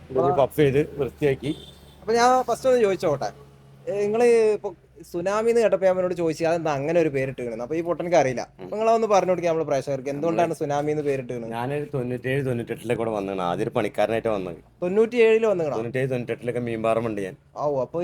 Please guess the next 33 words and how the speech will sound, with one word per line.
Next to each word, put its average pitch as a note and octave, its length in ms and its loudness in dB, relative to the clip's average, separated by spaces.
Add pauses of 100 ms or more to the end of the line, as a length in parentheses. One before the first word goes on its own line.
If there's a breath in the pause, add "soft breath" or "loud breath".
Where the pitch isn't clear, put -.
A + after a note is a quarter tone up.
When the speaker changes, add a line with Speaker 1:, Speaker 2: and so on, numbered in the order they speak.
(120)
Speaker 1:
ഇരുപത്തിയെട്ട്, F#3 1700 -6
ഇരുപത്തിയേഴ് G3 440 0
വർഷത്തോളം F#3 460 -2 (140)
Speaker 2:
ആ. F2+ 140 -8
Speaker 1:
നിങ്ങൾക്ക് E3 240 -4
എക്സ്പീരിയൻസ് F#3 420 -4
ഉണ്ടല്ലേ D#3 220 -2
ഈ - 20 -2
ഒരു D3+ 80 2
Speaker 2:
ഇവിടെ, - 140 -6
Speaker 1:
ഫീൽഡിൽ? C3 180 -6
Speaker 2:
ഇവിടെ, D3+ 300 4
ഇവിടെ E3 200 4
മാത്രം. G#2 240 -4 (240)
Speaker 1:
ആ, B2+ 60 -6
ആ. A2+ 240 -10
Speaker 2:
അതിന് G2 220 -12
മുന്നേ B2 200 -6
ഞാൻ C3+ 160 -4
കോട്ടക്കലും C3 420 -2 (680)
ഇരിഞ്ഞാലക്കുടൊക്കെ B2+ 480 0
ഇങ്ങനെ B2+ 180 0
പണിയെടുത്ത് A#2 240 0
Speaker 1:
അപ്പോൾ A2+ 80 2
Speaker 2:
വന്നതാണ്. - 160 0
Speaker 1:
നമ്മുടെ G3 240 -4
നാട്ടിൽ G3 280 0
വളാഞ്ചേരിയിൽ F#3+ 600 0
മാത്രം F#3+ 160 0
Speaker 2:
വളാഞ്ചേരി D#3+ 340 4
Speaker 1:
പ്രസാദേട്ടൻ F3+ 300 0
Speaker 2:
എത്തിയിട്ട് F#3 440 -2
Speaker 1:
ഇരുപത്തെട്ട് D#3 400 -8